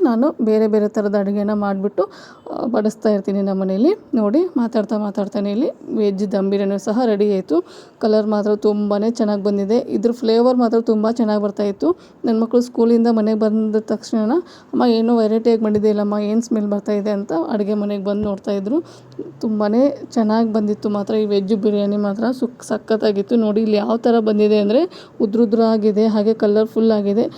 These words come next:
ಹಾಗೆ ನಾನಿಲ್ಲಿ ಅಚ್ಚ ಖಾರದ ಪುಡಿ, ಮನೇಲಿ ಮಾಡಿರೋಂತಹ ಅಚ್ಚ ಖಾರದ ಪುಡಿ ಹಾಕಿರೋದ್ರಿಂದ ಕಲರ್‌ಫುಲ್ ಆಗಿ ತುಂಬಾ ಚೆನ್ನಾಗಿ ಬಂದಿತ್ತು. ಹಾಗೆ ಎಲ್ಲರೂ ಮನೇಲಿದ್ದಾಗ ಈ ಥರ ನಾವೇನಾದರೂ ವೆರೈಟಿಯಾಗಿ ಮಾಡಿಕೊಟ್ಟಾಗ ಎಲ್ಲರೂ ಇಷ್ಟಪಟ್ಟು ತಿಂತಾರೆ ಅಲ್ವಾ?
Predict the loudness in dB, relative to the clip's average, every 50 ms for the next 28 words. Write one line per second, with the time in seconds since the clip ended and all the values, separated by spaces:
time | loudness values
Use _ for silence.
0 | -18 -20 -6 -2 0 2 4 4 4 6 6 6 6 6 4 4 2 -2 -2 -4
1 | -14 -2 0 2 2 2 2 2 2 2 2 2 2 2 2 2 4 4 4 6
2 | 6 6 4 4 4 4 4 4 2 0 0 0 0 2 2 2 0 0 -4 -6
3 | -2 0 0 0 2 0 2 2 2 0 0 -2 0 2 2 2 2 2 -2 0
4 | 0 -2 -2 0 0 2 2 2 0 -2 -2 -2 0 0 0 0 -4 -4 -2 -2
5 | 0 0 2 0 0 2 0 0 0 -2 -2 -2 -2 -4 -4 -4 -4 -4 -6 -4
6 | -2 -2 -4 -4 -4 -12 -20 -20 -20 _ _ -20 _ _ _ -12 -4 -2 0 0
7 | 2 2 0 0 2 0 2 4 4 2 4 4 2 2 2 2 2 2 4 2
8 | 2 2 2 0 2 2 0 -2 -2 -2 -4 -6 -2 0 0 0 0 0 -2 -2
9 | -2 -2 -2 0 0 2 2 2 2 0 0 0 -2 -2 -2 0 0 0 0 0
10 | 0 0 0 0 -2 -8 -18 -20 -20 _ _ -2 -2 -2 -2 -2 -2 -4 -4 -2
11 | -2 -2 -2 -2 -2 -2 -2 -2 -4 -4 -4 -4 -8 -6 -4 -4 -6 -6 -6 -6
12 | -6 -4 -4 -4 -2 -2 -4 -4 -4 -4 -4